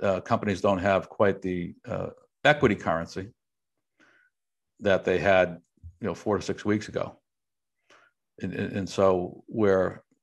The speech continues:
equity valuations aren't quite as rich and, and debt's gonna be a larger component of deals, and now you have the, the interest rate on, on debt going up, that, that's gonna, that's gonna slow some deals.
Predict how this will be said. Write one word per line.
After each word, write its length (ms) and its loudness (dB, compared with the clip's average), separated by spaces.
equity 280 2
valuations 560 2
aren't 160 -4
quite 220 0
as 120 -4
rich 560 4
and, 180 -10
and 180 -4
debt's 220 2
gonna 160 -6
be 60 -4
a 80 -2
larger 240 0
component 480 -4
of 100 -6
deals, 320 0
and 80 -6
now 80 -4
you 80 -6
have 180 -8
the, 260 -6
the 120 -6
interest 260 -4
rate 140 -2
on, 120 -4
on 180 -8
debt 240 -2
going 240 -2
up, 280 -2
that, 160 2
that's 180 0
gonna, 380 0
that's 180 -4
gonna 180 -4
slow 220 0
some 220 -6
deals. 280 -4